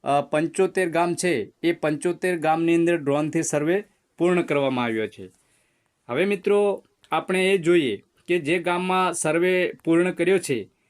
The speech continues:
એ ગામની અંદર કુલ કેટલા લોકોના પ્રોપર્ટી કાર્ડ બનાવવામાં આવ્યા છે.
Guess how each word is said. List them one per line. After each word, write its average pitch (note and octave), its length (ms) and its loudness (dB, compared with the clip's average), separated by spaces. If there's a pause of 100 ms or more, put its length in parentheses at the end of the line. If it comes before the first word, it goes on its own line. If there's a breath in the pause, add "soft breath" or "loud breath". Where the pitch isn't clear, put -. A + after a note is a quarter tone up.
(300)
એ F#3 120 2
ગામની F#3+ 460 0
અંદર G3 340 2
કુલ F#3 360 2
કેટલા F3+ 680 -2 (140)
લોકોના F3 460 0
પ્રોપર્ટી E3 480 -2
કાર્ડ E3 260 -4
બનાવવામાં D3+ 440 0
આવ્યા B2+ 200 -2
છે. A2 260 -10